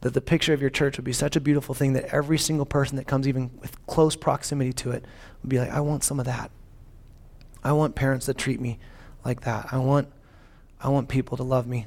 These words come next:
like that. I want a God to, to, to, to follow like that." And so, Father, we praise you for what you're doing in our lives. We praise you for the children, and I do pray specifically for the children in this community.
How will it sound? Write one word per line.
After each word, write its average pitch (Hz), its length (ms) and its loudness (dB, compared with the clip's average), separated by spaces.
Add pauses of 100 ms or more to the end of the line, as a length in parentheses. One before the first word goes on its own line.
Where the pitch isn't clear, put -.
(140)
like 120 200 -6
that. 120 240 -4 (460)
I 131 60 0
want 131 160 4
a 135 60 4
God 127 340 0 (440)
to, - 160 -2 (140)
to, - 140 0
to, - 380 -2 (120)
to 131 100 -2
follow 127 600 0 (440)
like 123 180 -6
that." - 260 -10 (1000)
And - 100 -4
so, 131 100 0
Father, 123 320 2
we 131 80 4
praise 131 320 4
you 123 240 2
for - 180 -8
what - 140 -8
you're 123 80 -4
doing 131 240 4
in 127 60 2
our 123 80 0
lives. 127 240 0
We 127 80 -12
praise 135 240 2
you 131 80 -2
for 127 320 -4 (280)
the - 80 0
children, 143 380 4
and 131 80 2
I 135 120 2
do 135 180 2
pray 127 380 2
specifically 143 500 0
for 131 80 -2
the 131 80 2
children 143 340 4
in 135 140 2
this 139 200 4
community. 131 520 2